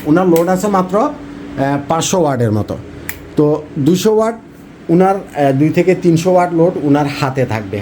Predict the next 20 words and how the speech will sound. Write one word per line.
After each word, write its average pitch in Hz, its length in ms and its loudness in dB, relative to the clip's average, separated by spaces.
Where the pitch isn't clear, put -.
হাতে 143 220 2
থাকলে 160 280 2
যেটা 180 260 2
হবে, 143 260 0
একটা 139 240 0
মেশিন 180 360 2
কখনো, 180 420 2
পা 117 80 -2
আসতেছে, 107 500 -6
পিছে 107 200 -4
যাও। 98 100 -2
একটা 143 280 0
মেশিন 185 500 4
কখনো, 175 360 2
আহ, 135 580 2
ফুল 190 220 4
লোডে 185 280 4
চালানো 127 400 2
যায় 104 180 0
না। 101 120 -2